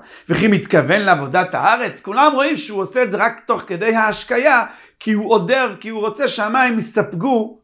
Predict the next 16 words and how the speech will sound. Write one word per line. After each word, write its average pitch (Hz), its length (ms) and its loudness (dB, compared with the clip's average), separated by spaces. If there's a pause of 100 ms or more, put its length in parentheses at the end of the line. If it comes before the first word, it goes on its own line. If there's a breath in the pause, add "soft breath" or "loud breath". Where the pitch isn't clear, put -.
(140)
בקרקע. 170 500 -4 (840 soft breath)
ביומוי 214 480 4
דרב 208 280 2
חייא 214 200 -2
בר 175 200 -2
בהבון 180 460 0
משכין 202 400 -4
דקליה, 175 500 2 (380 soft breath)
איך 151 160 2
היו 214 140 4
משקים 202 380 -2
את 175 120 -6
הדקלים? 170 480 0
בשינוי. 240 460 0 (460)
בכניש 202 480 -4
תחלתא, 160 600 -2